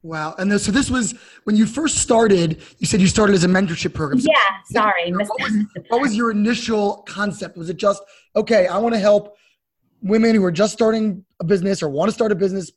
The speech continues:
Speaker 1: pair them with somebody, get a little bit of advice," and kinda
Speaker 2: Yeah,
Speaker 1: it?
Speaker 2: yeah, pretty much that. So it was basically, I put up, I put up a website and I put up a mentorship application.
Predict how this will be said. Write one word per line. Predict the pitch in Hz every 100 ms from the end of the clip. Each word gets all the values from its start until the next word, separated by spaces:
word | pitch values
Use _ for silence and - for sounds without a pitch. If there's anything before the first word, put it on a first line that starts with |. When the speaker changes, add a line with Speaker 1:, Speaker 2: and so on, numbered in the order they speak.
| -
Speaker 1:
pair | 202 214
them | 226
with | 208
somebody, | - 202 202 202 202 _ _ _
get | - 196
a |
little | 208 208
bit | 190
of | 190
advice," | 175 185 185 196 - -
and | 180 180 -
kinda | 254 381
Speaker 2:
Yeah, | 330 359 -
Speaker 1:
it? | 349 -
Speaker 2:
yeah, | - 415
pretty | - 427
much | 440 -
that. | 294
So | 254 311
it |
was | 277
basically, | 339 392 392 294 277
I | 226 247 -
put | - 311 -
up, | 254 240 247 -
I | 214
put | 277
up | 311
a | 339
website | 214 202 220 208
and | 202
I | 190
put | 185 220
up | 220
a |
mentorship | 185 185 175 170 165
application. | 160 170 170 165 - - -